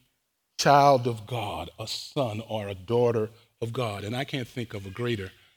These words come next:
honor than that. Amen? How many people want to be known as a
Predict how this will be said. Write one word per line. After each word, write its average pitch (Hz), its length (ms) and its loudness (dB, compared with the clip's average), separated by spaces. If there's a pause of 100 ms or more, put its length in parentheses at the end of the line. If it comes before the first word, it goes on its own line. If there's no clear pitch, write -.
(220)
honor 113 280 -2
than 98 220 -4
that. 95 280 -4 (100)
Amen? 135 460 -2 (580)
How 135 60 0
many 156 140 2
people 127 240 -2
want 131 160 -2
to 123 60 -4
be 120 120 -4
known 107 380 -6
as 104 320 -8
a 101 240 -8